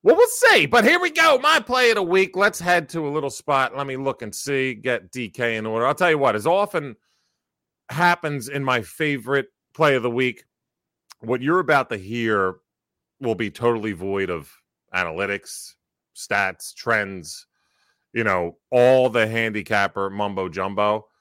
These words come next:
It's all about feel for this one. You know how much money I've made on that approach today.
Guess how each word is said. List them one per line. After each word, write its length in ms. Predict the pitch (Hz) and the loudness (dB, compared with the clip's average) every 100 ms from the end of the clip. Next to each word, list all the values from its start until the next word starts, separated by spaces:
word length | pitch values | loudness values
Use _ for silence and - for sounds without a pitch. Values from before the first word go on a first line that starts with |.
| _ _ _ _ _ - | _ _ _ _ _ -4
It's 160 | 139 160 | -2 2
all 180 | 190 | 2
about 320 | 180 160 143 - | 4 4 2 0
feel 500 | - 120 107 78 _ | -8 -4 -4 -4 _
for 160 | - 92 | -8 -6
this 260 | 87 - | -6 -8
one. 240 | 85 73 69 _ | -14 -14 -18 _
You 140 | 98 113 | -8 0
know 180 | 131 | 2
how 100 | 123 | 2
much 240 | 120 104 - | 0 -2 -6
money 240 | 104 98 | -6 -4
I've 160 | 92 85 | -4 -4
made 220 | 92 90 | -6 -6
on 180 | 85 87 | -6 -4
that 200 | 90 90 | -2 -2
approach 460 | 80 - 87 80 - | -6 -6 -8 -8 -12
today. 360 | 82 82 78 | -6 -4 -4